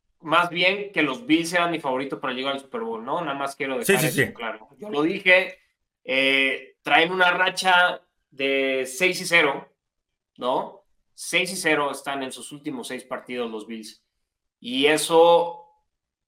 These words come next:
Speaker 1: hablemos de, de lo que ha pasado en los playoffs. Los que llegaron enrachados contra los que no llegaron enrachados, ¿no? Los Eagles llevaron uno cinco, ya vimos lo que pasó, ¿no?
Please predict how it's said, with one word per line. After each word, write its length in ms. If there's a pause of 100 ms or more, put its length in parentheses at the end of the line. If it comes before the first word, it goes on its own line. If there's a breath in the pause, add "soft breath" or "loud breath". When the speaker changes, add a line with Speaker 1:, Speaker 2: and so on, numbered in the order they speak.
(540)
Speaker 1:
hablemos 440
de, 200
de 120
lo 140
que 60
ha 60
pasado 240
en 60
los 80
playoffs. 540 (220)
Los 320
que 420
llegaron 340
enrachados 600
contra 300
los 160
que 120
no 180
llegaron 260
enrachados, 520
¿no? 240 (280 soft breath)
Los 200
Eagles 280
llevaron 360
uno 180
cinco, 460
ya 140
vimos 180
lo 80
que 80
pasó, 380 (160)
¿no? 300